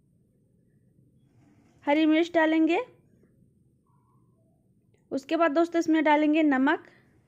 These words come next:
और इसमें हम डालेंगे काली मिर्च का पाउडर, लाल मिर्च पाउडर आधा चम्मच से कम।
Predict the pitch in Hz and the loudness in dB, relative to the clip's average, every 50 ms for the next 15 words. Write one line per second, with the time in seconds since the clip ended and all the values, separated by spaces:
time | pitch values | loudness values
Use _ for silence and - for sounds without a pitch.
0 | _ _ _ _ _ _ _ _ _ _ _ _ - - - _ - - - _ | _ _ _ _ _ _ _ _ _ _ _ _ -20 -20 -20 _ -20 -20 -20 _
1 | _ _ _ _ _ _ _ _ _ _ - _ _ _ _ _ _ _ _ _ | _ _ _ _ _ _ _ _ _ _ -20 _ _ _ _ _ _ _ _ _
2 | - - _ _ _ _ _ _ _ _ - - 269 311 339 339 339 339 349 339 | -20 -20 _ _ _ _ _ _ _ _ -4 -2 0 0 0 0 2 2 2 2
3 | 320 302 302 285 285 277 277 302 339 339 339 285 254 247 262 269 294 302 302 - | 2 2 2 2 2 2 0 0 -2 -2 -2 -2 0 0 0 0 -2 -2 -4 -6
4 | 330 330 330 311 311 330 330 330 370 381 - - _ _ _ _ _ _ - - | -4 -2 0 0 2 2 2 0 -2 -4 -8 -20 _ _ _ _ _ _ -20 -20
5 | - - - - - - - _ _ _ _ _ _ _ _ _ _ _ _ _ | -20 -20 -18 -20 -20 -20 -20 _ _ _ _ _ _ _ _ _ _ _ _ _
6 | _ _ _ _ _ _ _ _ _ _ _ _ _ _ _ - 262 254 247 262 | _ _ _ _ _ _ _ _ _ _ _ _ _ _ _ -6 -2 0 0 2
7 | 285 294 311 320 311 - 311 285 285 262 294 311 370 - - _ _ - - - | 2 2 0 0 0 -2 0 0 2 2 2 0 -2 -4 -8 _ _ -20 -20 -20
8 | - - - - - _ _ _ _ - - 226 240 254 277 269 339 294 302 311 | -20 -20 -20 -20 -20 _ _ _ _ -10 -8 -4 -2 -2 -2 0 0 2 2 2
9 | 302 302 302 294 - 302 339 466 | 0 -2 -4 -4 -2 -2 -2 -4